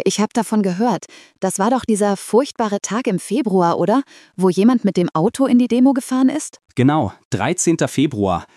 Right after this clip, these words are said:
Speaker 2: Fahrrad N, so heißt der Angeklagte, ist mit seinem Mini Cooper in den Demozug gerast. Eine Mutter und ihre zweijährige Tochter sind gestorben. Vierundvierzig Menschen wurden verletzt, teils lebensgefährlich.
Speaker 1: Oh Mann,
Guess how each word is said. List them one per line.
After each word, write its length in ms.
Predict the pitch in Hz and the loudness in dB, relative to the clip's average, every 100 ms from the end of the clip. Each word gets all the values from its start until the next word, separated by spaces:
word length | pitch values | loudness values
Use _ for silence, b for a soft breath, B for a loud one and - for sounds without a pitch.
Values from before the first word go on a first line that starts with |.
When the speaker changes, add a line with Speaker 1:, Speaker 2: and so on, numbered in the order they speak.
| b b | b b
Speaker 2:
Fahrrad 500 | - 127 175 151 - | -2 0 0 -2 0
N, 260 | 139 110 - | 0 0 -2
so 200 | - 113 | -4 -2
heißt 220 | 117 135 120 | -2 -2 -2
der 100 | 117 | 0
Angeklagte, 720 | 170 131 - 92 - 147 170 b b | 2 0 -2 -4 -2 -2 -2 b b
ist 200 | - - | -4 0
mit 120 | 151 127 | 0 0
seinem 280 | 127 123 | 2 4
Mini 240 | 135 214 131 | 4 4 2
Cooper 400 | - 127 147 143 | 0 -2 0 0
in 100 | 127 | 2
den 140 | 123 | 2
Demozug 500 | 127 185 110 - 101 | 2 2 0 -2 -4
gerast. 540 | 104 90 87 82 - - _ _ - | -6 -6 -6 -6 -8 -14 _ _ -4
Eine 240 | 120 180 | 0 4
Mutter 420 | 147 160 135 143 | 4 2 2 -2
und 140 | 135 123 | -2 -2
ihre 180 | 123 120 | -2 -4
zweijährige 640 | - 110 175 165 143 120 | -4 -4 -2 -2 -2 -4
Tochter 380 | - 185 - 92 | -4 -4 -2 -2
sind 180 | 95 - | -4 -4
gestorben. 480 | 90 101 87 90 - b b | -4 -2 -2 -2 -6 b b
Vierundvierzig 760 | - - 196 180 - 175 - 131 | -14 -4 0 0 0 -2 -2 0
Menschen 360 | 123 180 139 120 | 2 2 2 2
wurden 200 | 123 120 | 2 0
verletzt, 540 | 120 127 - - - - | 0 -2 -2 -8 -12 -8
teils 320 | 113 127 - | -4 -4 -2
lebensgefährlich. 880 | 131 156 - 139 - 90 85 85 - _ - | 0 0 0 -4 -4 -4 -6 -10 -16 _ -4
Speaker 1:
Oh 140 | 202 | -2
Mann, 460 | 185 180 214 185 | -2 -2 -2 -2